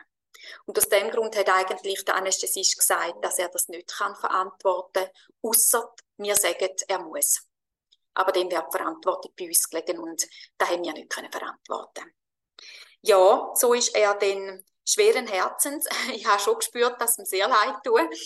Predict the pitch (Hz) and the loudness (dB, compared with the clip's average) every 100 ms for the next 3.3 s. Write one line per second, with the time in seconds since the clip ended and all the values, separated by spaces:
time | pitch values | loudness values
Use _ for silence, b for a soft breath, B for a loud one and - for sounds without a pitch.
0 | B B B - 208 214 220 - 208 202 | B B B -2 0 2 0 0 4 4
1 | 226 226 - - 175 185 226 262 - - | 4 0 -2 0 -2 -2 -4 -6 -6 -10
2 | 220 220 220 190 160 202 - 190 185 - | -6 -2 0 0 -2 -4 -12 -4 -4 -2
3 | 196 175 226 | -2 -2 -6